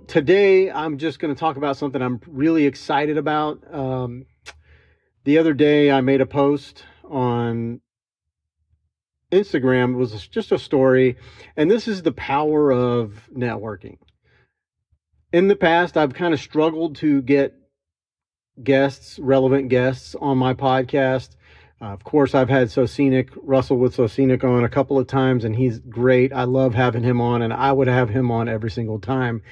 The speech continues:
if he would show up. <laughs> But it is nice to get some perspective from other creatives in the field, eh, whether they're videographers or, or photographers or even models,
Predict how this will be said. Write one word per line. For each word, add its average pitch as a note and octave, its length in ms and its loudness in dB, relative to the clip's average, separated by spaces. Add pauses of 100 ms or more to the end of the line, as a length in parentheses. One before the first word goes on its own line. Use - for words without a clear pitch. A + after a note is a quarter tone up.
(360)
if C3+ 420 0
he C3+ 160 2
would A#2+ 320 0 (680)
show C3 360 2
up. A2+ 300 -4 (120)
<laughs> - 60 -8 (1500)
But D3 340 2
it D#3+ 160 2
is F#3+ 220 2
nice F3+ 300 -2
to C#3+ 100 -6
get D3+ 320 -2
some C3+ 260 -4
perspective C3 760 -8
from B2 280 -8
other C3 460 -2 (460)
creatives C#3+ 640 2
in C#3+ 260 0
the B2+ 60 -2
field, D3+ 580 -2
eh, C3+ 320 -6
whether D#3 320 -2
they're C#3+ 200 2
videographers C3 920 0
or, A2+ 160 -2
or G#2+ 120 -6
photographers C3 800 -2
or B2 320 -2
even D3+ 300 0
models, D3+ 580 2